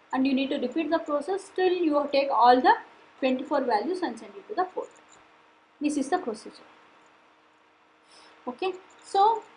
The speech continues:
initially you are clear accumulator. Accumulator has been made zero. D P T R is pointing to, data pointer is pointing to this particular table.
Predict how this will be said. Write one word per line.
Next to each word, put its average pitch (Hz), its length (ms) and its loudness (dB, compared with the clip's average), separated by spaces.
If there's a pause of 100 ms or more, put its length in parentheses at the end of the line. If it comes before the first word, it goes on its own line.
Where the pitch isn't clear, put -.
initially 370 440 4
you 359 60 2
are 302 120 2
clear 277 380 4
accumulator. 254 640 0 (1040)
Accumulator 262 380 -2
has 254 160 -2
been 226 180 -8
made 233 200 -6
zero. 269 340 -2 (480)
D 359 160 2
P 392 120 2
T 403 60 0
R 370 140 4
is 320 160 -2
pointing 233 520 -4
to, 262 100 -10
data 233 280 0
pointer 247 280 0
is - 240 -14
pointing 208 440 -8
to 440 140 2 (420)
this 254 220 -8
particular 262 520 -2 (540)
table. 208 300 -6